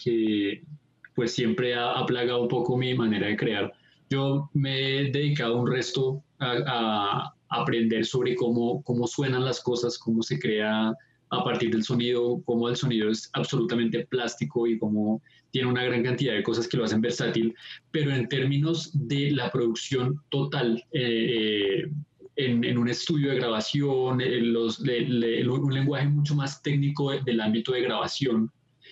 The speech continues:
a veces a mí me hacen falta conocimientos que otras personas que se han dedicado puramente a ello los tienen. ¿Quiere decir eso que yo no tengo cabida en un mundo en el que alguien se ha dedicado ochenta mil años,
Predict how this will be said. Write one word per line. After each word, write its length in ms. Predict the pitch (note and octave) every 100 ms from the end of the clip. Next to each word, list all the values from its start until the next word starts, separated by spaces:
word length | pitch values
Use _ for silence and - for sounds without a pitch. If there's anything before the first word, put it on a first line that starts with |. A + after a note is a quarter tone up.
| - _ -
a 120 | C3
veces 340 | B2 B2 D3+ D3
a 100 | C#3+
mí 280 | A#2+ A#2+ -
me 160 | A2+
hacen 240 | A2 C3 A2+
falta 300 | B2+ A#2 A#2+
conocimientos 880 | C3 B2+ B2+ A2+ G2+ G#2 A#2 - - _ _ _ _
que 140 | - C#3
otras 260 | A#2+ B2 -
personas 400 | D3 B2 A2+ -
que 120 | C#3
se 100 | B2
han 100 | A2
dedicado 560 | A#2 C#3+ B2 A2 A2 -
puramente 600 | D3 C#3+ C#3+ B2+ C#3+ C3+
a 100 | C3
ello 360 | G#2+ B2 F3+ - _ _
los 320 | B2 A#2 A2+ -
tienen. 300 | A#2 F#2+ - _ _ _ _ _ _ _ _ _ _ _
¿Quiere 280 | - E3 D#3
decir 320 | F3 E3 D3+
eso 420 | C#3 C3+ C#3 D3 - _ _ _ _
que 260 | - C#3+ A#2+
yo 180 | A2+ D3+
no 180 | E3 E3
tengo 300 | E3 D#3 D#3
cabida 600 | D#3+ C3 A2+ A#2 C3 -
en 180 | C#3 B2+
un 200 | B2 B2+
mundo 460 | C#3+ C3 A#2+ B2 B2
en 100 | C#3
el 140 | B2+ A2+
que 160 | A#2+
alguien 260 | A2+ A2+ B2+
se 120 | D3+
ha 60 | C3
dedicado 380 | C#3+ B2+ A2
ochenta 440 | A2+ A#2+ C#3 A#2+ B2
mil 160 | A2+ A2+
años, 360 | A2+ A2+ -